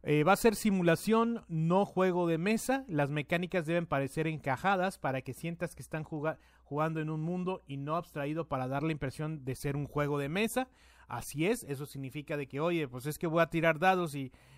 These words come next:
y, pues, es que también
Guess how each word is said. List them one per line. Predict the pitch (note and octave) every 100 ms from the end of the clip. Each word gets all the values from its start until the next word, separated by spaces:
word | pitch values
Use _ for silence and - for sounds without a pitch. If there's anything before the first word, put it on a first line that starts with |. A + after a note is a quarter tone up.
| - -
y, | B2+ C3 B2 A#2 A2 - -
pues, | A#2+ -
es | C#3+
que | D#3 C#3 -
también | C3 A#2+ C#3+ D3+ C#3 A#2